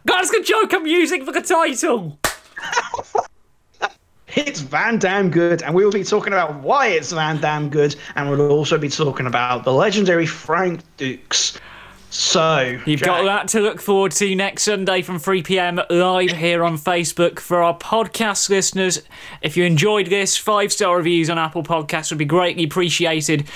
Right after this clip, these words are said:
Speaker 1: uh, to get this podcast out to more listeners. I can exclusively reveal, w-, uh, I've had the first stats through from the podcast host. This is a bit of a banter. We've had sixty-nine plays.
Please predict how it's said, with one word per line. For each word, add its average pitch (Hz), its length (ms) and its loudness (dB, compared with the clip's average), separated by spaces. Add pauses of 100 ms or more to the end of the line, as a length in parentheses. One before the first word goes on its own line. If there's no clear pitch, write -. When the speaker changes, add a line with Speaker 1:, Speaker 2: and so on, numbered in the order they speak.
(280)
Speaker 1:
uh, 147 460 -2
to 151 160 -4
get 175 340 -2
this 170 160 -2
podcast 170 400 -4
out 160 200 -4
to 160 140 -2
more 170 200 2
listeners. 156 420 -4
I 175 180 -2
can 185 200 -2
exclusively 214 960 2
reveal, 170 580 0 (380)
w-, 160 220 2
uh, 165 240 0
I've 156 100 0
had 180 180 -2
the 180 60 -6
first 180 380 0
stats - 500 -4
through 131 420 0
from 143 380 -2
the 131 80 -2
podcast 160 440 -2
host. 135 440 -2 (960)
This 208 300 2
is 220 40 4
a 202 80 2
bit 185 200 0
of 170 60 0
a 175 60 2
banter. 156 480 0
We've 170 160 -2
had 180 200 0
sixty-nine 170 680 -2
plays. 151 600 0